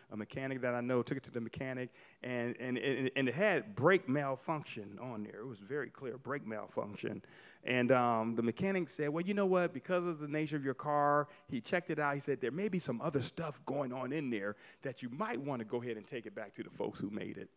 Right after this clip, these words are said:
you know. I said, "Now, what's going on here?" Took it back to the people who made it. And sure enough,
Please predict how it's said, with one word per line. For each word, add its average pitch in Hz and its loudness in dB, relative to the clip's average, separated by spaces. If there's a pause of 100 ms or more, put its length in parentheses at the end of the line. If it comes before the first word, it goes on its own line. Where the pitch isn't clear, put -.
(120)
you 117 -10
know. 107 -12 (680)
I 165 -8
said, 113 -6
"Now, 95 -16 (200)
what's - -6
going 135 -4
on - -4
here?" 92 -12 (1200)
Took 170 -2
it 147 -2
back 147 0
to 143 -4
the 135 -8
people 151 -4
who 147 0
made 156 -4
it. - -10 (640)
And - -12
sure 170 4
enough, 147 0